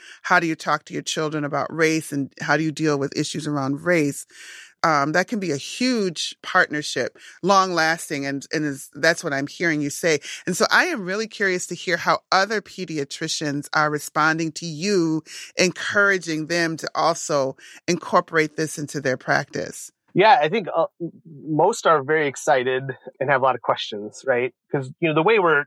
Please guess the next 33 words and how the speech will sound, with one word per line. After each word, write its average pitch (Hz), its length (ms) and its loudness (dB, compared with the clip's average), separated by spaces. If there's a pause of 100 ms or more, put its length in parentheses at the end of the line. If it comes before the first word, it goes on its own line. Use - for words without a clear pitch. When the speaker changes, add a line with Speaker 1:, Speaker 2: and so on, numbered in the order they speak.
(120)
Speaker 2:
trained, 165 500 0
and 131 120 2
appropriately 131 540 0
so, 139 360 2
is 123 280 -4 (440)
a 131 60 4
lot 156 300 6
of 139 180 2
evidence 135 400 0
has 110 160 -2
to 117 100 -8
be 117 120 -4
laid 113 320 -2
and 113 80 -2
a 117 40 0
lot 139 180 4
of 120 100 6
groundwork 127 320 2
has 113 140 -10
to - 40 -12
be 117 100 -2
laid 110 280 -2
before 110 240 -2
practice 117 600 0
actually 107 500 -4
changes, - 760 -8 (400)
right? 110 320 2
Um, 117 440 4
and 120 120 2
Speaker 1:
Right. 135 160 0
Speaker 2:
so 123 160 2
folks 156 520 0
think, 135 220 0